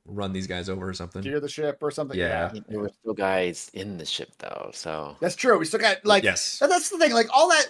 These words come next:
Speaker 2: I, I, I appreciate all this, all the, like, the doors, like, you talk about the doors
Speaker 1: Yeah.
Speaker 2: earlier, like, you can go down and explore, whatever.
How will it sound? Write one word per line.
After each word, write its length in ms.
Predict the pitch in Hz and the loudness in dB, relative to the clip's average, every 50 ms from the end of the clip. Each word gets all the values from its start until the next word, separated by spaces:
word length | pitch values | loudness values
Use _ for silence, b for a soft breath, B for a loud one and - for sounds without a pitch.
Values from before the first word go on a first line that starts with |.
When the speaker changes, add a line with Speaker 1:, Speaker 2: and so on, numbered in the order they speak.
| - - | -2 -4
Speaker 2:
I, 80 | - 220 214 - | -4 -4 -4 -4
I, 200 | 233 220 - 220 233 | -8 -6 0 2 2
I 20 | |
appreciate 360 | 233 233 277 349 359 - 254 | 2 2 2 0 0 0 2
all 80 | 226 233 | 2 2
this, 160 | 233 220 - 202 | 2 0 2 2
all 100 | 208 214 | 2 4
the, 160 | 190 208 190 | 4 4 4
like, 220 | 196 196 185 185 - | 4 2 2 2 0
the 80 | 190 | -2
doors, 440 | 185 156 185 185 190 196 196 190 180 | 0 4 6 6 8 6 6 2 0
like, 100 | 190 185 | -2 -4
you 80 | 151 147 | -2 -2
talk 100 | 208 202 | -2 -2
about 140 | 185 180 | -2 -4
the 60 | - 156 | -8 -6
doors 340 | 156 160 160 165 165 - | -4 -2 0 0 0 0
Speaker 1:
Yeah. 80 | - - | 0 2
Speaker 2:
earlier, 260 | - 92 - - - | 2 2 0 0 0
like, 160 | 156 151 135 139 147 | -2 -4 -4 -6 -8
you 200 | 165 156 160 160 | -8 -8 -8 -6
can 80 | 156 175 | -2 0
go 140 | 190 196 | 2 2
down 140 | 190 190 185 | 2 0 -2
and 100 | 185 175 | -2 -4
explore, 320 | 170 160 - - 214 202 170 | -6 -10 -6 -2 0 0 0
whatever. 240 | 151 143 131 127 | 0 -4 -6 -8